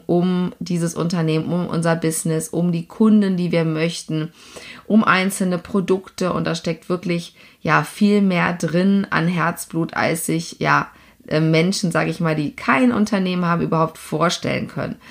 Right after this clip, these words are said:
Und das, äh, sind viele Tränen, die man da vergießt, äh, manchmal auch vor Freude, manchmal aber auch, weil man einfach gar nicht weiß,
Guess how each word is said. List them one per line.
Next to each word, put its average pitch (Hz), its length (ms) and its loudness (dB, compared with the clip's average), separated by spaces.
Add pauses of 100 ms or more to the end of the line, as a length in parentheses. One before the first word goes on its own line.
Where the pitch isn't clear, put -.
(280)
Und 156 180 0
das, 156 300 0
äh, 147 200 0
sind 160 200 -2
viele 220 340 2
Tränen, 190 580 2
die 170 140 0
man 180 160 0
da 165 140 2
vergießt, 165 720 0
äh, 165 160 2
manchmal 160 480 0
auch 160 60 -10
vor 160 180 -2
Freude, 165 440 2
manchmal 165 380 0
aber 156 200 2
auch, - 120 0
weil 156 120 2
man 156 120 0
einfach 165 380 -4
gar 175 160 0
nicht 160 180 -2
weiß, 160 320 0